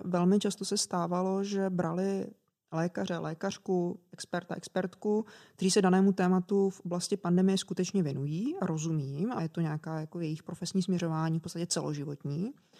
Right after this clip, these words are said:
Pak vzali někoho, kdo je dostatečně hlasitý a má názor a ty lidi postavili vedle sebe. A v podstatě vznikal na straně veřejnosti pocit, že ona ta pravda bude někde uprostřed.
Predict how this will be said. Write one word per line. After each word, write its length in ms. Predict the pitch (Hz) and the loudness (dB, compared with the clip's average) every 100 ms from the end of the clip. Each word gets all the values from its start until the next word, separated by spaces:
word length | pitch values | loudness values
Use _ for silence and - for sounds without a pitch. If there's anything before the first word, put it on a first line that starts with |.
| - | -10
Pak 120 | - 175 | -2 2
vzali 240 | 180 185 | 4 6
někoho, 380 | 202 185 185 190 | 6 4 2 2
kdo 100 | 190 | 2
je 40 | |
dostatečně 420 | 180 190 185 202 | 0 -2 -2 2
hlasitý 420 | 202 165 - 185 180 | 2 2 -2 -2 0
a 40 | |
má 160 | 202 208 | 2 2
názor 520 | 165 147 139 - - - - - | 2 0 -2 -2 -6 -10 -20 -10
a 40 | 135 | -4
ty 100 | 185 | 0
lidi 180 | 175 185 | 2 2
postavili 440 | 196 - 190 190 | 0 0 0 2
vedle 240 | 185 185 | 2 2
sebe. 300 | 185 175 - - _ _ _ | 2 -2 -6 -10 _ _ _
A 40 | - | -10
v 40 | |
podstatě 580 | - - 180 180 214 208 | -8 -4 -4 0 0 0
vznikal 760 | 180 175 185 185 185 196 208 208 | 0 4 6 6 4 0 0 0
na 180 | 196 170 | 0 0
straně 320 | - 185 208 | 0 2 2
veřejnosti 560 | 202 190 190 190 - 240 | 4 4 4 2 0 -6
pocit, 340 | - 175 196 | -4 -2 0
že 120 | 196 | 2
ona 160 | 190 202 | 4 4
ta 120 | 196 | 2
pravda 320 | 196 185 175 | 2 2 2
bude 160 | 185 185 | 2 2
někde 240 | 180 180 | 2 2
uprostřed. 600 | 175 160 147 - - 160 | 0 -2 -6 -6 -4 -4